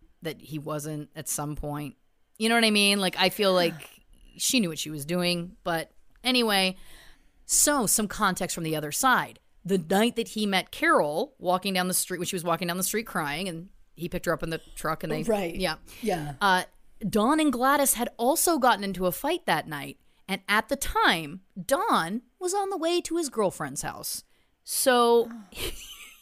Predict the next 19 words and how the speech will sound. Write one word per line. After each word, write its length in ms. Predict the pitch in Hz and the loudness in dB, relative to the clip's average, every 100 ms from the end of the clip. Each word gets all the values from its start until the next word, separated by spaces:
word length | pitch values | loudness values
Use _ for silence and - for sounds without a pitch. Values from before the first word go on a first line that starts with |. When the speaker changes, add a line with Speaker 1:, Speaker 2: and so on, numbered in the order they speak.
| _ | _
Speaker 1:
he 240 | - 320 | 2 2
left 320 | 269 269 330 | 4 2 2
his 120 | 370 330 | -2 -2
wife 380 | 370 294 202 - - - - | 2 2 0 -6 -20 -20 -6
to 80 | - | 0
go 140 | 196 277 | 2 4
to 80 | |
his 100 | 285 | 2
girlfriend's 540 | 233 370 453 254 185 170 | 0 2 2 2 0 0
house. 320 | 160 151 - - - _ _ | -2 -2 -6 -10 -20 _ _
And 160 | 214 202 - | 0 0 2
on 220 | 311 392 | 4 4
the 80 | 339 | 4
way, 420 | 339 311 262 254 | 4 6 2 0
cheated 400 | - - 392 370 | 2 2 4 2
on 200 | 285 254 | 4 2
both 280 | 190 330 466 | 4 4 6
his 140 | 359 | 4
wife 320 | 240 220 202 | 4 4 2